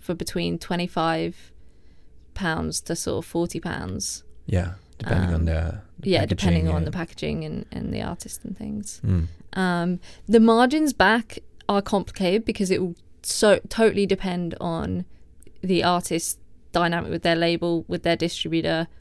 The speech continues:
Speaker 1: then the retailer discount. So that's really hard to say
Speaker 2: Mm.
Speaker 1: what, um, money you're gonna get back at the end.
Speaker 2: Yeah.
Speaker 1: It's more straightforward to think about if a small band are doing their own vinyl and they're just putting it up on their own store.
Speaker 2: Yeah.
Speaker 1: Then that's more straightforward of, like,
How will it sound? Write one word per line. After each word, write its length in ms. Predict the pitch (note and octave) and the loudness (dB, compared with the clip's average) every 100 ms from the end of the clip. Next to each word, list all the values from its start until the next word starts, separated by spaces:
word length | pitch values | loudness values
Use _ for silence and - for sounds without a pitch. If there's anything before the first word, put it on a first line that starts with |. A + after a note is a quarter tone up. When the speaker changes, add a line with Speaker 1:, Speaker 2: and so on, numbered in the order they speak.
| - - - | -20 -20 -14
Speaker 1:
then 320 | - F3+ E3 E3 | -2 2 2 2
the 80 | |
retailer 420 | E3 E3+ E3+ E3 D#3+ | 0 0 0 -2 -2
discount. 500 | E3 - D#3+ D#3 - | -4 -4 -6 -4 -2
So 120 | G3 | 4
that's 240 | F#3+ - | 4 4
really 380 | G3 G3 G3+ F3+ | 2 6 6 6
hard 240 | F#3 D#3 - | 2 0 -2
to 80 | |
say 360 | F3 D3+ E2+ - - | -4 -2 -4 -4 2
Speaker 2:
Mm. 280 | G#2+ E2+ E2 - | 4 4 0 -4
Speaker 1:
what, 320 | E3+ E3+ - | 0 0 -2
um, 340 | - - - G3+ | -4 -2 -2 -2
money 240 | F3+ - | -2 -2
you're 80 | - | -2
gonna 160 | - E3 | -4 -4
get 200 | - - | -4 -4
back 180 | - - | -6 -6
at 60 | |
the 80 | - | -8
end. 280 | - - - | -6 -8 -6
Speaker 2:
Yeah. 220 | - G2+ - - | 2 2 2 2
Speaker 1:
It's 260 | - G#3+ - | 6 6 6
more 240 | A3 A#3 | 8 8
straightforward 480 | A#3 A3 G3 G3 F#3+ | 8 4 4 2 2
to 60 | F#3 | 2
think 200 | F3+ F3+ | -2 0
about 260 | E3+ E3 F#3 | 2 2 0
if 140 | - | -2
a 20 | |
small 300 | - G3+ F#3+ | 0 2 4
band 260 | F3+ F3 F3 | 4 2 0
are 40 | |
doing 240 | E3 E3 E3 | 0 0 0
their 180 | D#3+ | -2
own 240 | F3+ F3+ E3+ | 0 0 0
vinyl 420 | D#3 D#3+ E3+ A#3 | 0 0 0 0
and 140 | - E3+ | 0 -2
they're 80 | |
just 220 | D3+ D#3+ - | -2 -4 -4
putting 240 | F3+ E3+ | -4 -2
it 40 | |
up 120 | D#3+ - | -4 -4
on 80 | |
their 160 | D#3 E3 | -4 -4
own 140 | E3 - | -4 -4
store. 540 | - - - G#3+ C4+ - - | -4 -4 -2 -2 -4 -6 0
Speaker 2:
Yeah. 240 | G#2 F#2 - | 2 2 0
Speaker 1:
Then 240 | D#3 F3+ | 2 4
that's 320 | F3+ D#3+ - F#3+ | 4 2 0 0
more 260 | F3+ E3+ | 0 0
straightforward 600 | - - - - - - - | -2 -4 -4 -4 -4 -4 -6
of, 140 | - - - - | -8 -16 -14 -8
like, 300 | - - | -6 -6